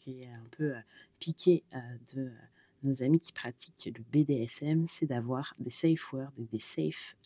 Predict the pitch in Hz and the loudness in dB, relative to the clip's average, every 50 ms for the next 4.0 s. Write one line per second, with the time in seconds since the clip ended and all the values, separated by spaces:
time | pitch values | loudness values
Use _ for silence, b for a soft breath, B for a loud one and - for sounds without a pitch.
0 | - 123 117 127 120 147 185 - - - - - - B B B B B B B | -14 -8 -4 -2 -2 -2 -2 -2 -4 -6 -8 -12 -18 B B B B B B B
1 | B B B B - 156 139 135 - - - - - - 156 160 156 156 - - | B B B B 0 0 0 0 0 -4 -8 -8 0 2 4 4 4 4 2 2
2 | 160 170 - - 127 123 117 117 139 151 - 151 - - 143 139 - - 139 135 | 2 0 0 -2 -6 -6 -4 -2 -4 -4 -4 -4 -6 -6 -8 -8 -8 -6 -6 -6
3 | 139 - - - 123 120 123 127 123 123 127 123 - 131 131 127 123 120 - - | -8 -8 -8 -8 -6 -4 -2 -4 -4 -2 -4 -6 -6 -6 -6 -4 -4 -8 -8 -10